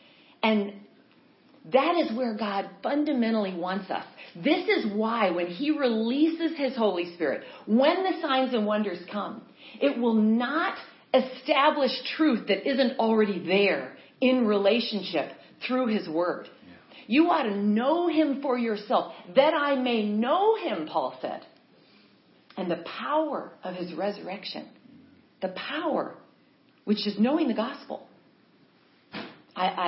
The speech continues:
Speaker 1: I have had to repent of the times that I have, in a message, heard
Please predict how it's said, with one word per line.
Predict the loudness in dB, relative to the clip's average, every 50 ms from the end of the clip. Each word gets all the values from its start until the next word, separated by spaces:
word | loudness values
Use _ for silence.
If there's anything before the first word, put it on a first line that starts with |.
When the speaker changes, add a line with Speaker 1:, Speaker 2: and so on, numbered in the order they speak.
| 0 0 -2
Speaker 1:
I | -2
have | -2 -2 -2 -2
had | -4 -2 -2 -2 -2 -2 -4 -4
to | -4
repent | -4 -4 -4 -2 -2 -2 -2 -2 -6 -12 -18 -20 _ _
of | -6 -6 -4 -6
the | -8
times | -8 -6 -4 -4 -4 -4 -4 -8 -12 -14 -20 -20 _ _ _ _ _ _ _ _ _ _ _
that | 0 0 2 2
I | 2 0 0
have, | 0 -2 -4 -4 -6 -10 -14 -2 0
in | 2 2 4
a | 2
message, | 2 0 0 -2 -4 -6 -10 -10
heard | -12 -10 -4 -2 -2 -2 -2 -4 -8